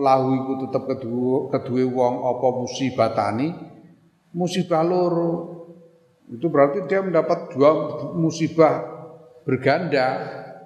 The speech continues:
Ihdahuma utai salah sisine musibah iku fautu syai'i, kepotan, ya, pote suci-wiji, kehilangan sesuatu, wal ukhra utawi kang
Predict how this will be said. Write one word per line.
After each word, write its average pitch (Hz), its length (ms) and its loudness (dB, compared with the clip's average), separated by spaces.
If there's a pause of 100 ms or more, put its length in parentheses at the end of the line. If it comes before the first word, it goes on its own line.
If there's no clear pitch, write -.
(180)
Ihdahuma 143 800 0
utai 139 160 2
salah 131 320 0
sisine 127 320 -2
musibah 151 880 0
iku 139 240 -2
fautu 135 400 4
syai'i, 151 880 0 (880)
kepotan, 143 640 0 (640)
ya, 143 240 4
pote 165 560 0
suci-wiji, 139 760 0 (520)
kehilangan 123 720 2
sesuatu, 127 800 0 (320)
wal 131 320 2
ukhra 156 400 0 (1200)
utawi 165 720 0
kang 156 480 2